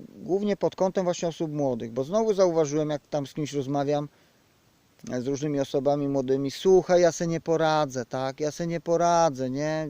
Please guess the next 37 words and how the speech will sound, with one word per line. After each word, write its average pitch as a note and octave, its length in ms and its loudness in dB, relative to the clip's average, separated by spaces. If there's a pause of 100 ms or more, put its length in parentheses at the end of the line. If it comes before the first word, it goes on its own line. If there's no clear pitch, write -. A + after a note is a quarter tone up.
ja D3+ 280 -2
nie F3 300 -2
znam D#3 260 -4
się, D#3+ 180 -2
ja D#3 160 2
to, D#3+ 280 0
ja D3+ 140 4
tamto”. D3+ 520 -4 (800)
Jest A#3+ 240 2
takie G3 260 -2
troszeczkę, F3 880 0
tak D3 200 -6
widzę, D#3+ 280 -2
że D3+ 320 -2
ludzie G#3+ 260 -4
się G3+ 140 0
obawiają, C3+ 720 2
no E3 120 -6
bo F3 120 -2
każdy A#3+ 340 2
się D#3 120 2
obawia C3+ 340 4
tego, C3 320 2
czego C#3 240 -4
nie E3 200 -2
zna, B2 280 -6
to, C#3 80 -10 (120)
to F#3 100 -4
jest F3+ 180 0
zrozumiałe. E3+ 640 -4 (320)
Ale D#3+ 140 2
słuchajcie, G3 300 4
w E3+ 40 -2
mojej F#3 260 2
ocenie F#3 460 0 (560)
poradzicie F#3 680 4
sobie - 320 -12